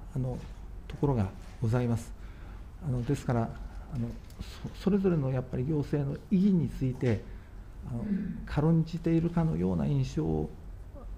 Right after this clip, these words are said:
持たれる発言があった。これを、まあ、まあ、謝罪した上で、しっかりと私自身が徹底的にこの法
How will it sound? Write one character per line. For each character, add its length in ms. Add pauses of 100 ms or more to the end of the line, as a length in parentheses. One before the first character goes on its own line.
(240)
持 120
た 100
れ 120
る 80
発 260
言 160
が 120
あ 40
っ 120
た。 100
こ 180
れ 80
を、 240 (100)
ま 80
あ、 20 (220)
ま 320
あ、 40
謝 220
罪 220
し 100
た 100
上 200
で、 200 (560)
し 80
っ 20
か 140
り 80
と 120
私 300
自 300
身 120
が 200 (400)
徹 180
底 140
的 220
に 220 (400)
こ 60
の 100
法 160